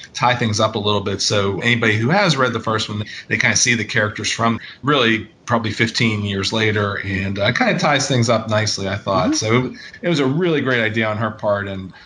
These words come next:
Speaker 1: so I give all props to her on that one. But it was kinda fun to do it that way, and, and we had a lot of fun with the, with the second draft and then the final version.
Speaker 2: It's so funny 'cause in real life, you know, when you graduate from high school and you go on to other things, it's always a surprise who actually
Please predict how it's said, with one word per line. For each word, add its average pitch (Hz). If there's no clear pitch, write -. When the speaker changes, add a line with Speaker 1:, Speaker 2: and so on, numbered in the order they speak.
Speaker 1:
so -
I 117
give 110
all 120
props 117
to 107
her 110
on 101
that 104
one. 95
But 95
it 160
was 139
kinda 120
fun 110
to 104
do 107
it 104
that 98
way, 101
and, 92
and 131
we 135
had 131
a 113
lot 107
of 98
fun 110
with 95
the, 104
with 104
the 104
second 107
draft 95
and 95
then 95
the 113
final 107
version. 98
Speaker 2:
It's 139
so 139
funny 135
'cause 113
in 110
real 123
life, 110
you 98
know, 98
when 92
you 85
graduate 104
from 85
high 85
school 80
and 78
you 82
go 95
on 110
to 101
other 85
things, 87
it's 110
always 151
a 156
surprise 135
who 127
actually 110